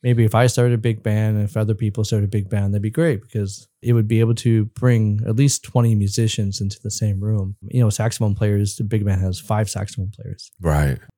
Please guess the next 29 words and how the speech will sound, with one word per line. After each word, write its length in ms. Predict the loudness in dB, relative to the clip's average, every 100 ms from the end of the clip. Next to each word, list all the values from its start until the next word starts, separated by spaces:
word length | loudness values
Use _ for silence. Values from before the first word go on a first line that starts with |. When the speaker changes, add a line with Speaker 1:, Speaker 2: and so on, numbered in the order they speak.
| 0
Speaker 1:
Most 320 | 4 4 4
pop 260 | 2 2
gigs 300 | 2 0 0
here 340 | -2 2 4 4
or 180 | 4 4
whatever 300 | 4 4 2
gigs, 300 | 0 0 0
you 80 |
have 140 | 0 0
one 240 | -2 -4
saxophone 420 | -4 -10 -12 -12 -14
player. 220 | -14 -20 -20 _
And 100 | 2
so 80 | 6
this 220 | 6 6
is 100 | 4
an 60 | 4
opportunity 560 | 2 0 2 2 2
for 280 | 0 -4 -6 -10 _
every 240 | -4 -2 -2 -6
saxophone 460 | 0 2 2 -2
player 180 | -2 -4
to 140 | -6 -8
get 120 | -8 -10
to 80 | -10
know 120 | -8
each 200 | -10 -10
other 140 | -10 -10
here, 260 | -12 -14